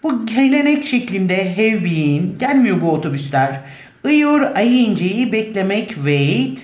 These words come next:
Otobüsün karşılığı bus. Her gün pencereden baktığımda duraktaki insanları görüyorum.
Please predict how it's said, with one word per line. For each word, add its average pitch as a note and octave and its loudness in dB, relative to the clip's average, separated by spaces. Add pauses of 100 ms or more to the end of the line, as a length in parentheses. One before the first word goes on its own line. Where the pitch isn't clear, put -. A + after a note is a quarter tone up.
(420)
Otobüsün B3 -2
karşılığı A#3 0
bus. F#3+ 0 (560)
Her D#4+ 2
gün C#4 2
pencereden B3+ 2
baktığımda A#3+ -2
duraktaki B3 -2
insanları A#3+ 2
görüyorum. C#3+ 0